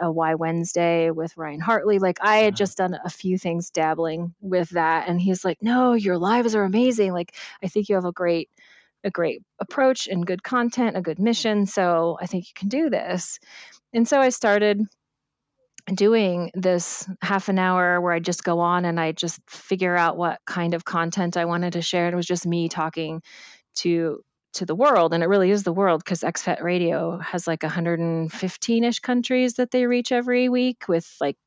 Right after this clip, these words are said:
Speaker 1: seventy-five to eighty thousand people, which
Speaker 2: Wow.
Speaker 1: blows my mind, right?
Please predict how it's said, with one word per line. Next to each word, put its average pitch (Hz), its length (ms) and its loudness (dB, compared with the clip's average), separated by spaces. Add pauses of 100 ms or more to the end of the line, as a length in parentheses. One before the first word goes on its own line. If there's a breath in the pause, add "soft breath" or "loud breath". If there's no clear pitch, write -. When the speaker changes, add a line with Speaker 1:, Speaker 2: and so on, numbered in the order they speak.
(160)
Speaker 1:
seventy-five 143 600 -4
to - 140 -12
eighty 160 160 -4
thousand 196 360 -8
people, 147 360 -4
which - 280 -6
Speaker 2:
Wow. - 100 -18 (320 loud breath)
Speaker 1:
blows 175 540 4 (480 soft breath)
my 160 300 0
mind, 170 600 0 (300 loud breath)
right? 170 420 0